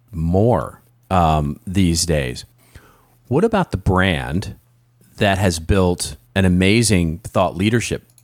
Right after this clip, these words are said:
maybe from an acquisition, maybe just organically, they built an amazing thought leadership platform or a publication that's getting millions or whatever levels of traffic make total sense for that industry or that niche. And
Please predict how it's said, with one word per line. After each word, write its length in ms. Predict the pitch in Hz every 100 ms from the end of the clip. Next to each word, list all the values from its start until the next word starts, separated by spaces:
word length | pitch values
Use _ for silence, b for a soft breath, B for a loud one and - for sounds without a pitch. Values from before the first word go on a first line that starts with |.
| _
maybe 320 | 110 120 180 90
from 200 | - 90
an 80 |
acquisition, 560 | 85 87 87 76 78 113
maybe 260 | 85 80 76
just 240 | 85 -
organically, 640 | 76 71 85 110 87 73
they 140 | 80 82
built 240 | 87 82
an 100 | 80
amazing 360 | 80 87 90 78
thought 260 | 87 80
leadership 400 | 82 85 92 87
platform 560 | - 85 82 - 90 92
or 120 | 80
a 40 | 82
publication 640 | 90 82 85 85 82 92
that's 200 | 78 -
getting 320 | - 85 82 B B B B -
millions 640 | 92 90 87 85 85 82
or 260 | 82 82 82
whatever 640 | 87 90 85 85 85 82 - _ _ -
levels 440 | 90 87 85 85
of 100 | 73
traffic 480 | - 95 82 - 85 _
make 420 | - 85 85 80 -
total 300 | 98 85 80
sense 260 | - 80
for 140 | - 85
that 200 | 80 80
industry 500 | 82 82 - 82 76
or 40 |
that 320 | 78 76 76 -
niche. 520 | 85 101 90 - - B B B B B -
And 460 | - 98 90 82 82